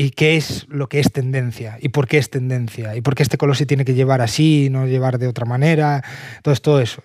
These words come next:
Y eso es un trabajo que en una máquina no, a día de hoy por lo menos no puede hacer. Y, y también es lo que da personalidad. Al final,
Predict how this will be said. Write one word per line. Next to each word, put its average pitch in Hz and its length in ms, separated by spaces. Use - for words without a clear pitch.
Y 139 260
eso 160 360
es 156 200
un 160 60
trabajo 151 520
que - 120
en 120 160
una 147 140
máquina 156 400
no, 139 500
a 117 160
día 139 140
de 151 100
hoy 170 120
por 139 160
lo 127 40
menos 147 220
no 131 160
puede 135 260
hacer. 117 320
Y, 123 580
y 139 100
también 147 400
es 208 140
lo 156 120
que 131 180
da 139 220
personalidad. 147 600
Al 123 80
final, 139 240